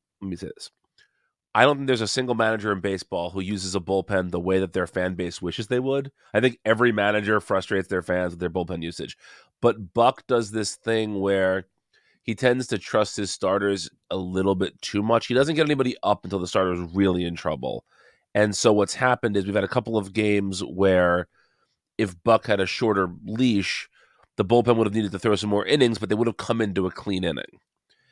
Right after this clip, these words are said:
And that is always a big thing, right? Coming in at the start of an inning, not with men on base. And the biggest mystery is the Mets picked up Dennis Santana off of waivers, like, on March twenty-third or twenty-fourth. So right before the season started,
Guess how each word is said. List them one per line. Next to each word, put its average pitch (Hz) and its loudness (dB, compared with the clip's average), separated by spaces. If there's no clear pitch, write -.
And 101 4
that 101 6
is 101 0
always 95 0
a 92 -4
big 85 -4
thing, 76 -8
right? 80 -8
Coming 98 -2
in 92 -2
at 78 -8
the 90 -12
start 104 4
of 98 4
an 85 2
inning, 90 0
not 90 0
with 85 -6
men 87 0
on 85 -2
base. 101 2
And 101 0
the 117 -6
biggest 135 2
mystery 110 -2
is 95 -4
the 104 -4
Mets 120 0
picked - -6
up 113 -2
Dennis 113 0
Santana 101 0
off 92 -2
of 92 -6
waivers, 95 2
like, 90 -4
on 90 -6
March 95 -2
twenty-third 98 -4
or - -10
twenty-fourth. 98 0
So - -2
right 131 8
before 131 2
the 113 0
season 104 -4
started, 98 2